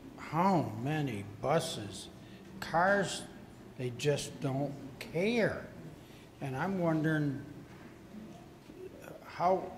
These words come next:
how many reports in Berlin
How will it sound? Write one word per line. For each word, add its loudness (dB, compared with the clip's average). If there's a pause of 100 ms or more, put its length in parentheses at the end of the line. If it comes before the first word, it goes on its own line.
(240)
how 2
many 4
reports 4
in 4
Berlin 4